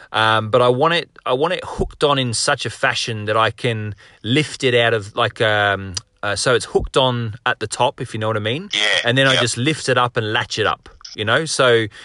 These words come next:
Speaker 1: it's always
Speaker 2: right.
Speaker 1: in place, but whether I drop it down or up or whatever, you know what I mean? That, I think that'd be kind of fun, um, and, uh, um, and, uh,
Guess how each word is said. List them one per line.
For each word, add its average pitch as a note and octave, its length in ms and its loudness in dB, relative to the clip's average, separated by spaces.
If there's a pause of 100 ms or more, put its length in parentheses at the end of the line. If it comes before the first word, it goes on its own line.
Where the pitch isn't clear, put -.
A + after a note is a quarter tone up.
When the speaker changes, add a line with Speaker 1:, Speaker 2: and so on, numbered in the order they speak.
(100)
Speaker 1:
it's D#3 240 2
always E3 380 4
Speaker 2:
right. C#3 60 -2
Speaker 1:
in B2+ 100 -4
place, A#2+ 480 -2
but A#2 140 -4
whether A#2 320 2
I A2 80 4
drop A2+ 280 -2
it F#2 80 -12
down G#2+ 280 0
or G2+ 160 2
up G2+ 240 -2
or F#2+ 180 -2
whatever, F2+ 360 -2
you E2+ 100 -8
know F#2 80 -8
what F#2 100 -6
I F2+ 40 -6
mean? G#2+ 220 -6
That, G#2+ 220 -4
I G2+ 140 0
think G#2 220 -10
that'd G2 220 -2
be F#2 120 -10
kind G#2+ 200 -4
of G2 60 -6
fun, F#3 340 0 (380)
um, G#2 680 0
and, F#2+ 540 -4
uh, F#2 540 0
um, F2 340 -6
and, F2 400 -8
uh, F2 480 -6